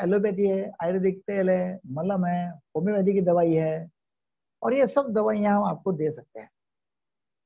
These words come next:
इसमें allopathy की जो दवाइयाँ हैं वो चार, पाँच, छः दवाई हम देते हैं।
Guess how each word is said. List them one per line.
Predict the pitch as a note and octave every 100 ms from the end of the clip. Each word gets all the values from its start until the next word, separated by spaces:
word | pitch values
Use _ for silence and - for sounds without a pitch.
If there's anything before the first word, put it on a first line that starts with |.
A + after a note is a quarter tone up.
| _ _ -
इसमें | F#3 A#3+
allopathy | A3 G#3+ A#3 A#3
की | A#3
जो | A#3
दवाइयाँ | F#3+ F#3+ G#3+ G#3
हैं | G3 B3+ - _ _ F#3+
वो | G3
चार, | G3 F#3 G#3 G3+
पाँच, | G3 G3 G3+ -
छः | - G3
दवाई | F3+ F3 F3+
हम | F#3 F3
देते | D#3+ E3+
हैं। | F3+